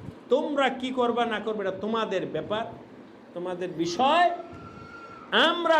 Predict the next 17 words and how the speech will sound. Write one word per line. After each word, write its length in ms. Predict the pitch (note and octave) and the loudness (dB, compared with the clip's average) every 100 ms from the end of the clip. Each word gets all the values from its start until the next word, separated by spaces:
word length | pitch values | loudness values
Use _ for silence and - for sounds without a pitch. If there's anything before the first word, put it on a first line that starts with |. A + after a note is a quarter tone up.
| C#4 | 6
কখনো 280 | C#4 C4 C#4+ C#4+ C4+ | 4 4 2 2 4
পারমিশন 460 | B3+ C4 B3+ C#4 A#3+ | 2 2 0 0 0
দিতে 160 | B3 B3+ B3 | 2 2 4
পারি 200 | A#3+ C#4 | 2 2
না। 100 | C#4+ A#3 - - - - - - - - | 2 0 -2 -10 -18 -20 -20 -20 -20 -8
ঠিক 140 | G#3+ A3+ B3 | -2 2 2
আছে, 160 | B3 A3+ G3+ | 4 4 4
এটার 220 | G#3+ G3 - | 2 0 2
পরিবর্তে 540 | A#3+ C#4+ B3+ - - A#3 A#3+ F#3 | 2 4 2 2 2 2 2 2
আওয়াজ 200 | F3+ D#3 D3 | 2 2 -2
বদল। 200 | C3+ A#2+ - - - | -8 -10 -14 -12 -4
এটার 180 | D3+ F3 F3 | 0 2 2
নাম 100 | E3 C#3+ | -2 0
দিনের 260 | E3 E3 D3 | 2 2 2
বসিরত, 480 | C3+ C3+ C3 B2 A2+ - - - B2+ | -2 -4 -2 -2 -2 -6 -14 -14 0
বুঝ। 300 | F#3+ F3+ - - - - - - - - - - - - - - - - - - A#2+ | 4 4 4 -2 -10 -16 -18 -20 -20 -20 -20 -20 -20 -20 -20 -20 -20 -20 -20 -14 -12
ইসলাম, 540 | - C#3+ E3+ G#3+ G3+ | -6 2 4 4 4